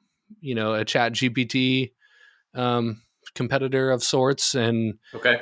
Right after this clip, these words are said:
Speaker 1: um, you know, using, you know, kinda, I think the terminology we throw around is, like, you know,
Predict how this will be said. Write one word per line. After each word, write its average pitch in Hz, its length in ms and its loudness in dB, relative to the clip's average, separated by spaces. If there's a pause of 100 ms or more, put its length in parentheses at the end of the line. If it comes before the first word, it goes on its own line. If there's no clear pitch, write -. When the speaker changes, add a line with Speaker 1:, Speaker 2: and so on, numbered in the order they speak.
(120)
Speaker 1:
um, 110 380 0
you 131 140 2
know, 117 280 0 (880)
using, 123 640 -2 (500)
you 131 140 -6
know, 117 160 -2
kinda, 123 360 -4
I 117 80 -2
think 120 180 -2
the 123 80 -4
terminology 120 560 -2
we 117 140 -2
throw 123 180 0
around 117 420 0
is, 110 120 -2
like, 110 140 -2
you 117 100 -2
know, 107 220 0